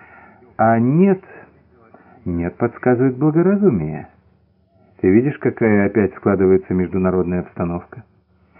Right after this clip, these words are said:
Едва ли долго удержится мир, а я же солдат. Моё место на поле брани — оставлять тебя одну с ребёнком. Нет, это кажется не очень разумно».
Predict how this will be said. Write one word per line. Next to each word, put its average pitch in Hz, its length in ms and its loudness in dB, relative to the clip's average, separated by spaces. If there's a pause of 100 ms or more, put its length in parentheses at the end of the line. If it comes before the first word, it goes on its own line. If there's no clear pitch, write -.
(140)
Едва 160 340 6
ли 214 120 4
долго 185 340 6
удержится 123 640 2
мир, 104 320 2 (380)
а 87 80 -8
я 87 140 -2
же 85 180 -10
солдат. 82 460 -4 (580)
Моё 107 240 4
место 123 300 2
на 117 120 2
поле 113 260 4
брани — 120 440 -2 (360)
оставлять 95 560 -4
тебя 95 420 2
одну 87 460 -2 (260)
с - 40 -6
ребёнком. 92 680 -2
Нет, 113 220 2 (960)
это 135 180 2
кажется 143 340 2
не 135 120 6
очень 101 320 2
разумно». 92 580 -4